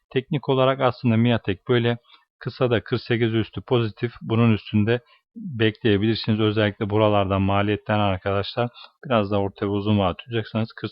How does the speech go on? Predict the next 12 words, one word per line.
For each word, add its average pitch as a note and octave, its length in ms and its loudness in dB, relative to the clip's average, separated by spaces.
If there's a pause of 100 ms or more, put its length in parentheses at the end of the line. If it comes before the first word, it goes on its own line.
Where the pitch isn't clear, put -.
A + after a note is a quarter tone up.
sekizin G2 240 -6
üstüne F#2 280 -8
bekleyin. A2 400 -2 (340)
Yükseliş A2+ 440 -2
trendi F2 380 -4
başlayacaktır. A2 640 -2
Bu A2+ 100 -2
da G2+ 100 0
bizi G2 120 -2
altmış - 320 -6
dokuz A#2+ 260 -8
ve A#2+ 140 0